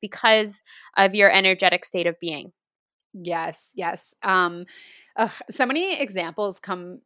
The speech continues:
Speaker 2: to mind for me just in my own life, in clients' lives, in, um, I mean, any area of your life where you're wanting to create a specific outcome. This is the work that needs to be done. And it, and it's very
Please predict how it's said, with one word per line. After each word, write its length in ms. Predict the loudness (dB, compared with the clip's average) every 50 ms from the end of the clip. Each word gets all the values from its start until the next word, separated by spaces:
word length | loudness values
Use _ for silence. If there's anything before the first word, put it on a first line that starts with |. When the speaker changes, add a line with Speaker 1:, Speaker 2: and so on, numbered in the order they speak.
| -16
Speaker 2:
to 100 | -12 -10
mind 340 | -8 -6 -6 -8 -8 -10 -6
for 100 | -6 -6
me 280 | -6 -6 -6 -6 -6 -6
just 400 | -4 -4 -4 -4 -6 -8 -14 -6
in 460 | -4 -2 -2 -2 -4 -6 -10 -12 -14 _ _ _ _ _ _ _ -4 2
my 140 | 2 2 2
own 180 | 2 0 0
life, 380 | 0 2 2 2 2 0 -2 -4
in 360 | -8 -6 -6 -6 -8 -10 -14 _ _
clients' 480 | -4 0 0 0 0 0 -4 -4 2
lives, 540 | 4 6 8 8 6 4 2 -2 -6 -12 -10
in, 440 | -8 -6 -6 -6 -8 -10 -12 -12 -14 -16 _ -10
um, 420 | -8 -8 -8 -8 -10 -12 -18 -18 _ -6
I 60 | -2
mean, 160 | -2 -2 -4 -2 -2
any 220 | -2 0 0 -2 -2 2
area 200 | 4 4 4 4
of 60 | 2
your 100 | 2 2
life 180 | 2 2 2 2
where 80 | 0
you're 160 | 0 0 0 -2
wanting 320 | -2 -4 -4 -4 -6 -10
to 100 | -12 -14
create 300 | _ -8 -6 -6 -6 -6
a 80 | -8 -10
specific 640 | -10 -10 -12 -12 -12 -6 -6 -6 -2 -4 -4 -6 -6 -6
outcome. 520 | -4 -4 -4 -4 -2 -2 -2 -2 -2 -4 -8 -8 -12 -20 _ _ -4
This 240 | 2 2 2 2 0
is 80 | -4 -2
the 140 | -2 -2
work 260 | 0 0 0 0 -2 -2 -6
that 100 | -6 -6
needs 240 | -6 -10 -10 -10 -12
to 80 | -10
be 100 | -10 -10
done. 300 | -4 0 2 2 2 0
And 100 | -2 -6
it, 140 | -6 -6 -8 _ -8
and 120 | -6 -6 -6
it's 260 | -6 -8 -12 -18 -20 _
very 720 | -16 -10 2 4 4 6 6 4 2 2 0 -2 0 0